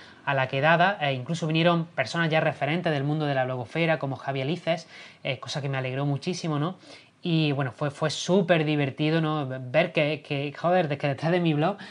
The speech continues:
había personas que lo estaban leyendo de verdad, ¿no?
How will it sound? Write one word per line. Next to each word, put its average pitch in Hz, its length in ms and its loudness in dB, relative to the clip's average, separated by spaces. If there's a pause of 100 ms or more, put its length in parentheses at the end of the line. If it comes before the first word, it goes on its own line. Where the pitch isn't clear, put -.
(260)
había 143 260 2
personas 160 440 0
que 160 100 -4
lo 139 80 0
estaban 147 380 0
leyendo 147 640 2
de 123 120 -4
verdad, 123 380 0
¿no? 160 200 -6